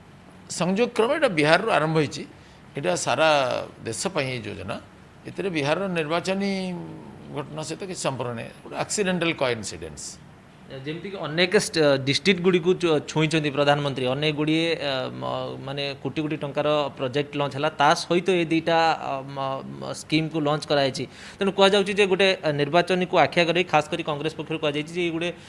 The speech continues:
Speaker 2: ନିର୍ବାଚନୀ, ଆ, କୁ ଆଖି ଆଗରେ ରଖିକି ଏଭଳି ସ୍କିମ୍ ଅଣାଯାଇଛି ବର୍ତ୍ତମାନ ସମୟରେ।
Speaker 1: ଦେଖନ୍ତୁ, ପ୍ରଧାନମନ୍ତ୍ରୀ ମତ୍ସ୍ୟ ସମ୍ପଦ ଯୋଜନା ଉଣେଇଶ କୋଡ଼ିଏରୁ ଘୋଷଣା ହେଲାଣି, ସୁତରାଂ ତାକୁ ସେପରି ମନେ କରିବା କିଛି କାରଣ ନାହିଁ।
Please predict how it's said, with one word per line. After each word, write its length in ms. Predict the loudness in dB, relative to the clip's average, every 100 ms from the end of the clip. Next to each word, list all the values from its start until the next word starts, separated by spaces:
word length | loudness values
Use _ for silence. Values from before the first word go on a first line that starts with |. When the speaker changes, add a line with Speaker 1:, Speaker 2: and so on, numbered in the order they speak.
| -18 -10 0
Speaker 2:
ନିର୍ବାଚନୀ, 540 | 2 4 4 2 2 2
ଆ, 160 | 2 2 2 0
କୁ 60 |
ଆଖି 260 | 2 2 4
ଆଗରେ 220 | 6 6 2
ରଖିକି 240 | 0 -2
ଏଭଳି 200 | 0 0
ସ୍କିମ୍ 280 | -2 -4 -6
ଅଣାଯାଇଛି 360 | -6 -8 -10 -10
ବର୍ତ୍ତମାନ 300 | -14 -12 -12
ସମୟରେ। 360 | -12 -14 -16 -18 -20 -20 -20 -12
Speaker 1:
ଦେଖନ୍ତୁ, 260 | -8 -6
ପ୍ରଧାନମନ୍ତ୍ରୀ 560 | -4 -2 0 0 0 0
ମତ୍ସ୍ୟ 280 | -2 -4 -6
ସମ୍ପଦ 340 | -4 -2 -4 -2
ଯୋଜନା 320 | -2 0 -2 -4 -14 -20 -20 -20 -12 -2
ଉଣେଇଶ 220 | 2 2 2
କୋଡ଼ିଏରୁ 340 | 4 8 6 6 0 0 -2 -4
ଘୋଷଣା 320 | -2 0 2 2
ହେଲାଣି, 340 | 2 -4 -8 -14 -20 -20 -20 -10
ସୁତରାଂ 360 | -4 -2 -2 -4 -4
ତାକୁ 160 | -4 -2
ସେପରି 300 | -4 -4 -2
ମନେ 200 | -2 -2
କରିବା 220 | 0 0 0
କିଛି 200 | -4 -2
କାରଣ 240 | 0 0 -2
ନାହିଁ। 200 | -8